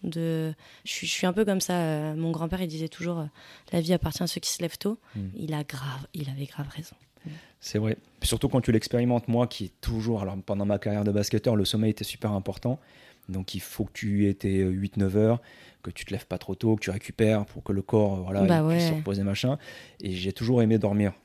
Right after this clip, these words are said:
Speaker 1: Ouais.
Speaker 2: de base.
Speaker 1: Mm.
Speaker 2: Donc me lever à cinq heures, au départ, c'était un défi. Et quand j'ai lu les livres, et cetera, ou, et je me suis renseigné autour de ce sujet, j'ai vu qu'il y avait vraiment beaucoup de bénéfices. Et je me suis dit, mais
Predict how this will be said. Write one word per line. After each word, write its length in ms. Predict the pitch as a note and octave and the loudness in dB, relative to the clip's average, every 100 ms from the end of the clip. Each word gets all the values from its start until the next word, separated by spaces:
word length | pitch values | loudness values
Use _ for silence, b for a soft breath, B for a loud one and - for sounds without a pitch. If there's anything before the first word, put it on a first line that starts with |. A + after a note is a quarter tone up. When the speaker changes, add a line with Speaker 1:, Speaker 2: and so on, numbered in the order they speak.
| _ | _
Speaker 1:
Ouais. 300 | F#3 F3+ F3 E3 | 0 2 0 0
Speaker 2:
de 60 | |
base. 300 | F#2+ F#2+ F2+ b b | 0 0 -2 b b
Speaker 1:
Mm. 120 | F3 E3+ E3+ | -4 -4 -6
Speaker 2:
Donc 220 | - F#2+ - | -8 -6 2
me 120 | G#2 | 6
lever 160 | G#2+ A2 | 8 6
à 40 | |
cinq 240 | - A2 | 4 2
heures, 120 | C#3+ C#3 | 4 6
au 40 | |
départ, 220 | G#2+ C3 | 4 2
c'était 200 | B2 A2 | 0 0
un 60 | G#2+ | 2
défi. 340 | G2+ G2+ G#2 - b b b b b _ | 2 0 -2 -12 b b b b b _
Et 60 | A2+ | -6
quand 160 | G#2+ G#2+ | 0 2
j'ai 140 | A2 | 4
lu 100 | A#2 | 6
les 160 | A2+ G#2+ | 6 6
livres, 380 | A#2 B2+ A#2+ | 8 6 6
et 40 | G2+ | 2
cetera, 460 | - - A2 A2 A2+ | -2 -2 0 2 2
ou, 80 | G#2+ | 2
et 160 | G#2 | -2
je 60 | F#2+ | -2
me 40 | G2 | -2
suis 120 | G2+ | -2
renseigné 280 | G2 - G#2 | 0 2 2
autour 220 | G2+ G#2 | 2 -2
de 40 | |
ce 120 | - | -6
sujet, 480 | G2+ - G2 A#2 C#3+ | -6 -4 2 4 6
j'ai 140 | A2 G2+ | 4 0
vu 180 | G#2 | 0
qu'il 100 | A#2+ | 0
y 40 | G2+ | 0
avait 80 | F#2+ | 0
vraiment 300 | F#2 A2 A#2 | 0 2 2
beaucoup 300 | G2+ A2 A#2+ | 2 -2 -2
de 40 | |
bénéfices. 540 | G2+ G#2 G2+ - D#3+ - | 2 2 2 0 -4 -4
Et 60 | |
je 100 | G2 | -4
me 60 | G2+ | -4
suis 100 | - | -4
dit, 120 | A2 | -6
mais 120 | G#2 | -6